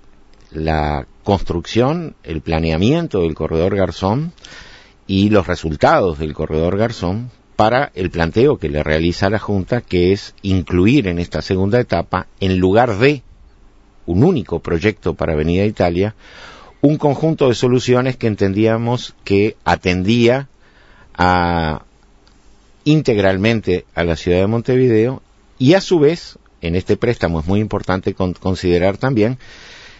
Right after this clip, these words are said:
que estaba previsto, eh, la, la construcción del proyecto de Avenida Italia, de un proyecto que seguiría un camino, por lo menos eso opinamos nosotros,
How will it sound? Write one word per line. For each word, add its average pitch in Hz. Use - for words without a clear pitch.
que 123
estaba 127
previsto, 117
eh, 90
la, 82
la 85
construcción 95
del 113
proyecto 80
de 76
Avenida 76
Italia, 87
de 85
un 127
proyecto 131
que 113
seguiría 131
un 107
camino, 120
por 76
lo 76
menos 92
eso 87
opinamos 92
nosotros, 107